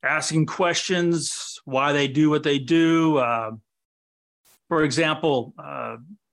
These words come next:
built Sharon a thirty-six foot by fourteen foot deer-proof garden fence. And to make it look a little more like a piece of home, I put a nesting box on it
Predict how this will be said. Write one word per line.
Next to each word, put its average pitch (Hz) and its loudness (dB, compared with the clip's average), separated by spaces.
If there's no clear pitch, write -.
built 147 0
Sharon 151 0
a 110 -2
thirty-six 160 2
foot 165 -2
by 139 -2
fourteen 160 0
foot 143 -2
deer-proof 165 2
garden 139 -2
fence. 156 -4
And 127 0
to 147 0
make 147 0
it 139 0
look 135 0
a 151 -6
little 147 2
more 123 -2
like 120 -4
a 110 -6
piece 156 0
of 127 -2
home, 160 2
I - 0
put 180 0
a 117 0
nesting 170 0
box 120 -2
on 123 -2
it - -8